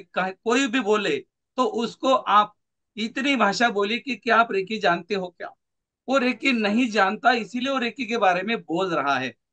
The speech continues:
अगर आपको रेकी के बारे में जानना ही है तो नहीं जानना है तो आप हमारे फोन कीजिए, हम ऑनलाइन आपको चमत्कार करके दिखाते हैं। और इतना ही नहीं,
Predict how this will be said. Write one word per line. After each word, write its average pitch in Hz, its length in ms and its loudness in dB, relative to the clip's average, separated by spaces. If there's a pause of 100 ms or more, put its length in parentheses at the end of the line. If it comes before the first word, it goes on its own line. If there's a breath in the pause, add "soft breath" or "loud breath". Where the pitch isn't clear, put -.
(120)
अगर 196 220 2
आपको 185 260 -2
रेकी 175 300 -8
के 185 100 -6
बारे 170 240 -2
में 175 160 -10
जानना 175 360 0
ही 233 80 0
है 247 240 -2 (240)
तो 208 80 -6
नहीं 190 540 -4
जानना 202 340 2
है 254 120 4
तो 214 120 -2
आप 165 200 -2
हमारे 175 260 -2
फोन 214 260 -6
कीजिए, 226 540 -2 (200)
हम 254 160 4
ऑनलाइन 269 540 4
आपको 240 300 2
चमत्कार 220 520 -2
करके 202 280 -6
दिखाते 190 480 -2
हैं। 226 80 0
और 196 180 0
इतना 233 300 -2
ही 262 100 2
नहीं, 247 280 2